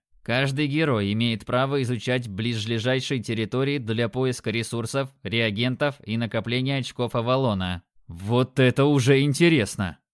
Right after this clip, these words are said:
Оказывается, помимо заданий, можно просто выйти за врата и изучать целый мир. И неужели убивать существ, чтобы получать очки?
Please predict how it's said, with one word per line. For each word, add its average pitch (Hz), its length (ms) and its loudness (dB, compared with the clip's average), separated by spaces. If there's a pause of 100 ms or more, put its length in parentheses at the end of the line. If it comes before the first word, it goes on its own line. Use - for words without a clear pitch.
(140)
Оказывается, 127 760 0
помимо 127 400 0
заданий, 120 500 2
можно 110 360 0
просто 127 380 0
выйти 131 340 0
за 117 180 0
врата 117 400 2
и 101 240 0
изучать 113 460 -2
целый 143 380 0
мир. 170 360 2 (140)
И 101 680 -2 (160)
неужели 98 800 -2
убивать 117 460 0
существ, 143 600 -4
чтобы 120 280 -2
получать 131 560 -2
очки? 147 500 -4